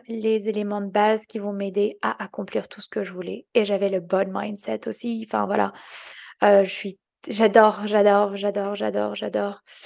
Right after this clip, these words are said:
J'adore ce podcast. J'adore parler de, de self-coaching et, euh, de développement personnel. Donc, euh, donc voilà, c'était une priorité pour moi.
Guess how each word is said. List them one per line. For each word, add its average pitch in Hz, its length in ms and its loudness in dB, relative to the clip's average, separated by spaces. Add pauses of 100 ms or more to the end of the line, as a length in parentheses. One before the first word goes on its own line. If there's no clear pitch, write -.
(600)
J'adore 240 460 8
ce 247 120 -2
podcast. 285 640 6
J'adore 233 560 0
parler 220 420 0
de, 208 300 -6
de 220 600 -12
self-coaching 247 1080 -2 (300)
et, 226 460 6
euh, 202 240 2
de 202 160 -8
développement 208 500 -4
personnel. 220 680 0 (500)
Donc, 208 360 -6
euh, 202 260 4
donc 196 420 -8
voilà, 208 240 0
c'était - 320 2
une 247 280 0
priorité 226 560 2
pour 202 240 -10
moi. 208 340 -4